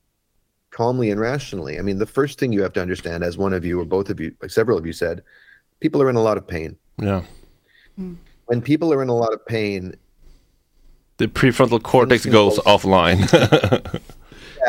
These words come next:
Speaker 1: Yeah, yeah, absolutely. The lizard brain takes over. Now, of course, a lot, things can go a lot of different directions when people are in a lot of pain. One direction it can go is my pain gets activated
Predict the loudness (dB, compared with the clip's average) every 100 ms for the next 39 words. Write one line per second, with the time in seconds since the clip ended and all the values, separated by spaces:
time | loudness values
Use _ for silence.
0 | 0 -2 -8 -10 -4 -2 -2 -2 -4 -6
1 | -4 -4 -4 -6 -4 -4 -4 -6 -4 -6
2 | -4 -8 -4 -6 -4 -4 -4 -6 -18 -20
3 | -20 _ -16 -8 -8 -2 0 0 -6 -18
4 | _ _ _ -6 -4 -4 -4 -6 -4 -4
5 | 0 2 2 0 -2 -2 -6 -4 -6 -2
6 | -4 -6 -12 -12 -12 -14 -14 -8 -8 -8
7 | -8 -8 -10 -10 -12 -12 -12 -4 -2 0
8 | 0 -2 -8 -12 -10 -12 -8 -4 -4 -6
9 | -8 _ _ _ -20 -10 -4 0 0 -2
10 | -4 -4 -4 -6 -8 -8 -14 -10 -10 -8
11 | -8 -8 -14